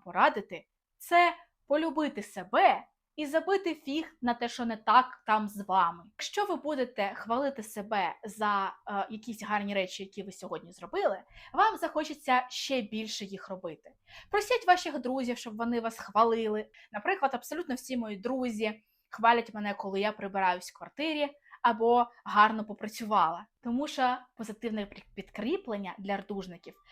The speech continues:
працює набагато краще, ніж якісь кнути пряники, або ж, е, "я поставлю тобі десять, щоб ти захотіла, е,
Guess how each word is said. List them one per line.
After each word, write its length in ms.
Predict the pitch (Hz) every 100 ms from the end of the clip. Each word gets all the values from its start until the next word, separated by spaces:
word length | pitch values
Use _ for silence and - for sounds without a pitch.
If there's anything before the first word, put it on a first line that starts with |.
| - _
працює 380 | 247 262 - 285
набагато 560 | 240 220 - 392 453 392 -
краще, 640 | 254 277 254 - 208 180 _ _
ніж 200 | 226 240
якісь 320 | 240 247 240
кнути 360 | - 214 208 226
пряники, 680 | 220 196 339 302 240 180 - _ - -
або 400 | 214 185 226 285
ж, 160 | 240
е, 480 | 254 220 208 202 196 202 _ _ - -
"я 160 | 247 240
поставлю 380 | 233 - 233 220
тобі 240 | 214 196
десять, 380 | 196 330 381 294
щоб 160 | 269 -
ти 80 |
захотіла, 560 | 214 208 202 - 285
е, 60 | 247